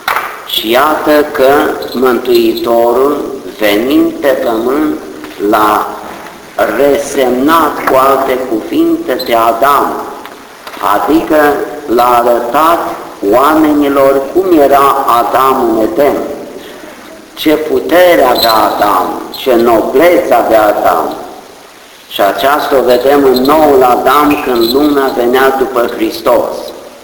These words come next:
Hristos nu era luminat ca un soare ca să-i atragă pe oameni, nici nu îi momea cu bani, cu aur, cu argint sau cu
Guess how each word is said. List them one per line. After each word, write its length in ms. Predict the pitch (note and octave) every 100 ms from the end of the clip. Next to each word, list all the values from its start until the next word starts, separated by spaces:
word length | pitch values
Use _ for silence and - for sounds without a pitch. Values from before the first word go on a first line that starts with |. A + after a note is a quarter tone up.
| - - - - -
Hristos 600 | - A#2+ - D3+ D3+ D3+ D3+
nu 180 | D#3+
era 440 | G3+ F#3 D3+ D3 C#3 C#3+
luminat 720 | C#3+ C#3+ C#3+ D3 C#3+ B2+ -
ca 120 | C3
un 180 | B2+ B2+
soare 600 | - B2+ C#3 A#2+ G#2 G2+ G2+ - - -
ca 240 | A2+ A2
să-i 160 | B2 A#2
atragă 600 | A#2+ B2+ B2 A#2 A2 A2
pe 100 | A2+ A2 A2
oameni, 540 | A2+ G#2 F#2+ E2 D2+ - - - - - - - - - - - -
nici 460 | - B2+ F3 F#3+ -
nu 160 | E3 D#3+
îi 220 | D3 C#3
momea 680 | C3 B2+ B2+ B2 G#2+ A#2+ - - - - - - -
cu 180 | A#2 - -
bani, 400 | C3 D3 C#3+ C#3 - - -
cu 180 | F#2 A#2 C#3 C#3+
aur, 380 | C3+ B2+ A#2 -
cu 80 | A#2
argint 580 | A2 - - C3+ C#3+ C3+
sau 120 | -
cu 420 | - - - A#2